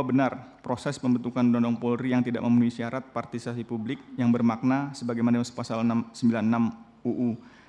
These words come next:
P P P Junto Penjelasan Undang-Undang R I Nomor tiga belas Tahun dua ribu dua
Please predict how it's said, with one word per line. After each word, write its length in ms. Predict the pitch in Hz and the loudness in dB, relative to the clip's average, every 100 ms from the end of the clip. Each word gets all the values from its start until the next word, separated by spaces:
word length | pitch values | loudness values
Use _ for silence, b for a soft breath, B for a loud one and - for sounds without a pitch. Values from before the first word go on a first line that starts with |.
| B _ | B _
P 80 | 113 | -8
P 160 | - | -6
P 140 | 113 - 123 120 - - _ _ - | -8 -4 -4 -4 -10 -20 _ _ -6
Junto 320 | 123 117 123 120 - - | 0 0 0 -8 -10 -2
Penjelasan 640 | 120 110 110 117 117 117 | -2 0 -2 0 2 2
Undang-Undang 720 | 113 113 113 117 113 113 110 107 - - 117 | 0 0 0 -2 -2 -2 -2 -6 -16 -14 -10
R 160 | 117 | -8
I 240 | 123 127 151 | -6 -6 -4
Nomor 240 | 120 117 113 | -2 -2 -4
tiga 160 | 113 | -6
belas 160 | 110 113 | -6 -6
Tahun 160 | 113 113 | -4 -2
dua 160 | 113 | -2
ribu 80 | 110 | -6
dua 320 | 113 120 143 | -6 -4 -6